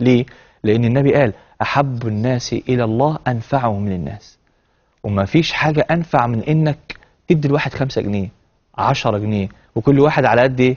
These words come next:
على قد توبه. خدت بال حضرتك؟ أنا معايا ألف، خلاص.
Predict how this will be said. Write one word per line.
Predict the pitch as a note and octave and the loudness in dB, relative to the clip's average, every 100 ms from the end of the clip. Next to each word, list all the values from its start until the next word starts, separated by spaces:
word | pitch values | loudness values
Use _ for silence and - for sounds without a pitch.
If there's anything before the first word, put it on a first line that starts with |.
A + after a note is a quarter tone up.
| - | 0
على | G3 | 2
قد | A3 G3 | 2 2
توبه. | A3 G3+ D3+ - _ _ | 4 4 2 -4 _ _
خدت | A#2 A#2 | -4 0
بال | A#2+ | 0
حضرتك؟ | - A#2+ C#3 C#3 - - - | 2 0 2 0 -2 -20 -2
أنا | D3 D#3+ | 2 2
معايا | D3 E3 D#3+ | 4 2 4
ألف، | D3 A#2 - - | 2 0 -12 -12
خلاص. | A#2+ C#3+ C#3 - | -4 -2 -2 -10